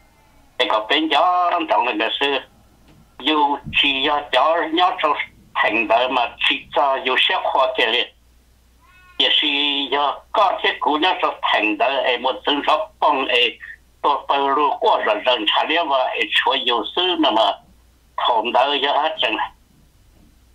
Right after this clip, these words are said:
Đây lo cho lo khử chừng hay lo.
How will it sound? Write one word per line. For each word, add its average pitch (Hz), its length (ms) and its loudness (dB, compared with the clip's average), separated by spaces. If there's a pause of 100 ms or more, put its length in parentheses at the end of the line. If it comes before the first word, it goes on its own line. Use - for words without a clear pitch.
(680)
Đây 156 240 2
lo 160 140 2 (100)
cho 156 220 2
lo 131 260 0 (100)
khử 147 240 0
chừng 135 260 0
hay 151 300 2
lo. 147 220 2